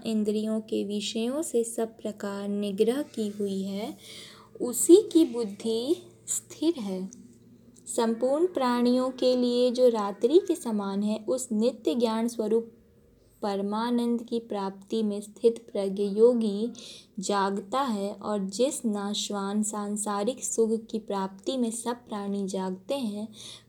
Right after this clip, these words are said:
परमात्मा के तत्व को जानने वाले मुनि के लिए वह रात्रि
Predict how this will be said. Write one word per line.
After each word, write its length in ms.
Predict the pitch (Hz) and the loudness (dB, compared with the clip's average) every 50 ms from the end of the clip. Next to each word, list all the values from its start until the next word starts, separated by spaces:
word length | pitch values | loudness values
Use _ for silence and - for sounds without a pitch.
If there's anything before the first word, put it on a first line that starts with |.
| _ - | _ -6
परमात्मा 760 | 202 202 208 202 196 196 196 196 196 196 233 240 285 320 320 | -4 -2 -2 -2 -2 -2 -2 -4 -4 -4 -2 -2 -2 -2 -2
के 200 | - - 277 269 | -4 -4 -4 -4
तत्व 420 | - - 214 214 208 - 226 220 | -4 -4 -4 -4 -2 -2 -2 -2
को 140 | 226 233 220 | 0 -2 -2
जानने 560 | 190 - 202 190 190 190 196 214 233 262 262 | -2 -2 -4 -4 -2 -2 0 0 0 0 0
वाले 340 | 233 214 196 196 196 196 196 | 0 0 0 0 0 0 0
मुनि 440 | 196 190 190 190 196 220 254 254 - | 0 0 0 0 0 0 -2 -2 -2
के 140 | - 214 196 | 0 0 0
लिए 400 | 190 185 190 190 196 196 214 220 | 0 0 0 0 0 0 -2 -4
वह 280 | 208 190 190 196 202 202 | -4 -4 -4 -4 -4 -4
रात्रि 560 | 190 185 185 185 185 185 - 214 220 262 | -4 -4 -4 -4 -4 -6 -6 -6 -6 -6